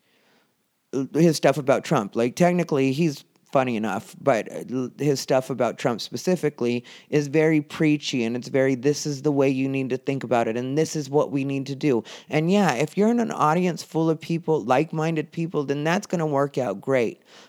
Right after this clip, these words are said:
But a lot of times what we deal with, especially on the road, are mixed audiences, audiences that don't necessarily all feel the way you feel. Like,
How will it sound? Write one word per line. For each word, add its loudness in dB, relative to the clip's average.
But 2
a 4
lot 4
of 2
times 0
what 2
we 0
deal 2
with, 0
especially -2
on 0
the -4
road, 2
are 2
mixed 0
audiences, -4
audiences 2
that -2
don't 4
necessarily 0
all 4
feel -2
the 0
way 0
you -2
feel. -6
Like, 0